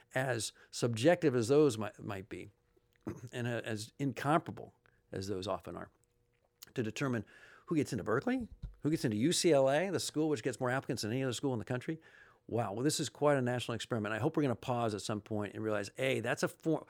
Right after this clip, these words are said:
we might let the Californians try that, but I'm not sure we wanna do that, uh, nationwide.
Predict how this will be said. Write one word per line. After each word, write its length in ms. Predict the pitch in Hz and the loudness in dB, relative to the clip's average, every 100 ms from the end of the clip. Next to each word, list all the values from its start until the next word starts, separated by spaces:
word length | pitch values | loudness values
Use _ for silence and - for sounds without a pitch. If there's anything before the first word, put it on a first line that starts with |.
| - - - | -18 -20 -4
we 140 | 160 | 0
might 140 | 175 170 | 2 2
let 100 | 160 | 0
the 80 | - | 0
Californians 540 | 147 135 147 147 135 | 0 0 0 -2 0
try 200 | 160 143 | 2 4
that, 160 | 139 131 | 4 2
but 80 | |
I'm 80 | 127 | 0
not 140 | 160 - | -2 -2
sure 120 | 147 | -2
we 60 | |
wanna 160 | 131 127 | 0 -2
do 140 | 117 | 0
that, 240 | 120 117 113 _ 117 | 0 0 -6 _ -10
uh, 140 | 110 | -6
nationwide. 720 | 120 123 131 120 117 120 123 | -4 -4 -4 -4 -2 -2 -4